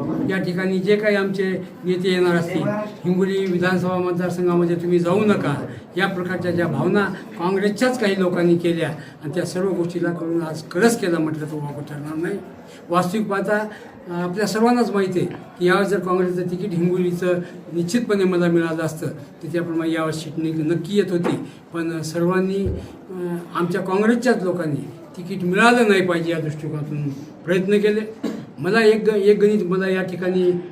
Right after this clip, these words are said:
लक्षात येत नाही. आमच्या काँग्रेसचे सुद्धा जे नाना पटोले जे भाजपमधून आले त्यांना या ठिकाणी महाराष्ट्राचा अध्यक्ष काँग्रेस संपवण्यासाठी केलं होतं का काय हे सुद्धा माझ्या लक्षात येत नाही.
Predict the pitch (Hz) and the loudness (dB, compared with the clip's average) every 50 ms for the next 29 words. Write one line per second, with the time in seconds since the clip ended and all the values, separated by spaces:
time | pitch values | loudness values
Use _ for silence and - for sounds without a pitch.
0 | - - 143 160 175 170 - 190 180 185 190 202 214 208 - - 208 180 156 143 | -14 -12 -8 -6 -6 -4 -4 -4 -4 -2 0 0 0 0 0 0 0 2 2 0
1 | - - - - - - - 160 170 170 175 190 185 190 180 185 202 202 214 220 | -4 -6 -10 -16 -18 -14 -6 -4 -2 -2 -2 -2 0 0 2 2 4 4 2 2
2 | 208 - 220 202 - - 185 170 175 160 143 - - 147 147 156 - 160 175 165 | 0 2 0 0 0 -2 -2 -2 0 0 -2 -2 -6 -10 -12 -10 -4 -2 0 2
3 | 165 165 175 196 220 220 208 202 - - 190 175 175 156 135 - - - - - | 2 2 2 2 2 2 2 0 0 2 2 2 2 2 0 -2 -6 -10 -14 -12
4 | - 160 165 - - - 147 160 196 254 247 247 233 226 208 226 220 214 190 180 | -8 -6 -6 -6 -6 -6 -2 4 4 6 6 6 6 6 6 6 6 6 6 4
5 | 170 170 147 135 - - - - - - 170 160 185 220 233 233 233 226 226 - | 4 2 0 -2 -4 -10 -16 -18 -14 -6 -2 0 2 4 6 6 6 4 4 2
6 | 208 208 202 202 202 196 190 190 185 185 185 190 190 185 180 185 175 - 190 180 | 2 2 2 4 4 4 4 4 2 2 2 0 0 -2 -2 -4 -4 -2 -2 -2
7 | 170 170 160 147 175 170 170 - 170 147 - - - - - 160 156 160 175 180 | -2 -2 0 0 0 0 0 -2 -4 -4 -4 -6 -10 -10 -8 -6 -4 0 0 0
8 | 170 - - - 156 160 160 202 226 226 226 208 190 190 180 196 185 170 180 185 | 0 0 -2 -4 -6 -2 0 2 4 4 4 4 2 0 0 0 0 2 2 2
9 | 175 180 175 170 170 170 180 175 180 170 170 175 165 156 143 - - - - - | 4 4 4 4 4 2 0 0 -2 -2 -2 -2 -2 -4 -4 -6 -10 -12 -8 -6
10 | 165 170 175 190 170 175 170 165 165 165 160 160 - - - 165 147 156 160 156 | -6 -4 -2 0 2 4 4 4 2 2 0 -2 -2 -2 -2 -2 -2 -2 -4 -4
11 | 156 - 160 143 | -4 -4 -4 -4